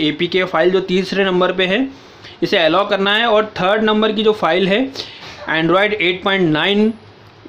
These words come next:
जीएएम डॉट एपीके file, इसे install करना है। फिर एफ़आरपी remove, दो फाइलें यहाँ से install करना है। देखिए Google account bypass twenty twenty लिखा हुआ है।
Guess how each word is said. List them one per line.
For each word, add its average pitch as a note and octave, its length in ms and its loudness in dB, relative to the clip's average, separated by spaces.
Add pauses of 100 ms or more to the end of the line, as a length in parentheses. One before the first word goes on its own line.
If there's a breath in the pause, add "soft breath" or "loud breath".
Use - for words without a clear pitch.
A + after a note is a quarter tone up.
जीएएम G3 520 0
डॉट F3 220 2
एपीके F3 420 -2
file, F#3 260 0
इसे G3 360 2 (140)
install F#3 480 0
करना G3 280 0
है। A3+ 180 0
फिर A3+ 180 0
एफ़आरपी F#3 520 0
remove, F3 280 2
दो G3+ 200 2
फाइलें G#3 300 0
यहाँ F3+ 260 0
से G3+ 100 -2
install F3+ 340 0
करना F3 260 0
है। G3 120 -2
देखिए F3 280 -2
Google E3+ 360 2 (160)
account E3+ 300 -2
bypass D#3+ 500 0
twenty D#3 220 0
twenty D#3+ 240 0
लिखा D3+ 200 0
हुआ D#3 240 2
है। F#3 220 -2